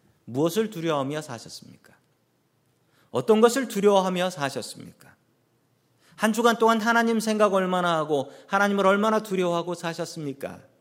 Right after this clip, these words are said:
한 주간 돈 무서운 것 생각하며 돈 벌기 위해서 애쓰며 사셨습니까?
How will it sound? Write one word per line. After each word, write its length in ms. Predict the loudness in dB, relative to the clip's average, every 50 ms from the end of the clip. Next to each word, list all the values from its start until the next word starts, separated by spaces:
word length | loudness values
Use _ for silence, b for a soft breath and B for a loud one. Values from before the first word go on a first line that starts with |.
| _ _ _ _ _ _ _ _ _ _ _ _ _ _ _ _ b b b b b
한 200 | b -4 -2 -2
주간 600 | 0 2 4 4 4 4 2 -2 -6 -8 -14 -20 -8 0
돈 220 | 4 4 4 6
무서운 540 | 4 4 2 2 2 2 2 2 0 0 0
것 140 | 0 0 0
생각하며 880 | -2 -4 -6 -4 -2 -2 -2 -2 -4 -6 -4 -2 0 -2 -2 -2 -6 -10 B B B B B B 0
돈 400 | 2 4 4 4 4 2 2 4
벌기 440 | 4 4 4 4 2 0 -2 0
위해서 460 | 0 2 2 2 2 2 0 -2 0 2
애쓰며 440 | 2 2 2 2 0 2 2 2 2
사셨습니까? 800 | 2 0 -2 -2 -4 -6 -6 -6 -8 -8 -8 -8 -10 -14 -16 -16